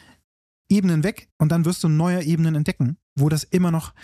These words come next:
der Fall ist, dass du bestimmte Lügen bisher nicht auf deinem Radarschirm hattest, die einfach, ja, unter den anderen lagen. <laughs>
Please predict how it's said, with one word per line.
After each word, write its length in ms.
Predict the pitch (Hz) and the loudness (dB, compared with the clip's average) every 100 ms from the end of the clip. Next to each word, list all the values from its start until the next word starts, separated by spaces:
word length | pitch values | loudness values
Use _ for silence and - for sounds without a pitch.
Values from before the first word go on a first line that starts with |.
| - - - | -20 -8 -4
der 80 | 139 | 0
Fall 180 | 185 | 0
ist, 140 | 156 151 | 0 -2
dass 80 | - | -2
du 140 | 139 | -2
bestimmte 360 | 131 - 160 147 | 0 -2 0 0
Lügen 380 | 156 185 185 | 2 0 0
bisher 400 | 147 175 175 165 | -2 -2 0 0
nicht 300 | 156 131 180 | -2 -2 -2
auf 80 | 165 | 0
deinem 200 | 170 160 | 0 0
Radarschirm 480 | 151 143 170 175 143 | 0 -2 -2 0 0
hattest, 320 | 170 147 - - - - - | 0 -4 -6 -14 -20 -12 -2
die 60 | |
einfach, 280 | 135 156 147 - _ _ _ _ - | 0 0 -4 -12 _ _ _ _ -2
ja, 180 | 147 - _ _ _ _ _ _ 220 | -2 -6 _ _ _ _ _ _ -2
unter 160 | 220 | 0
den 140 | 170 151 | -2 -2
anderen 260 | 202 180 | -2 -2
lagen. 340 | 127 123 110 104 _ - | 0 -2 -4 -10 _ -6
<laughs> 140 | 151 | -4